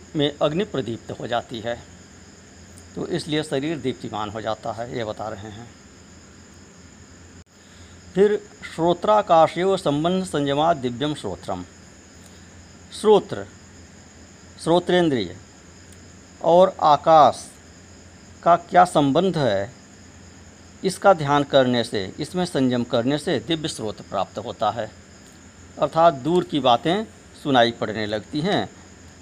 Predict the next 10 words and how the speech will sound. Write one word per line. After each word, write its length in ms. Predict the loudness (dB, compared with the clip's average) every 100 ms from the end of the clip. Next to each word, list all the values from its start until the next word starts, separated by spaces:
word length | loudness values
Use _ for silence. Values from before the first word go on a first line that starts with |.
| -20 -8
श्रवण 320 | 2 6 6
शक्ति 360 | 4 -4 -2 -4
बढ़ 180 | -2 -6
जाती 320 | -8 -10 -12
है। 220 | -10 -12 -14 -20 -20 -20 -20 -20 -20 -20 _ -20 -20 -2
अब 80 | 0
अगले 280 | 2 2 0
सूत्र 320 | -2 -4 -2
में 140 | 0
बताएंगे 560 | 2 2 2 2 0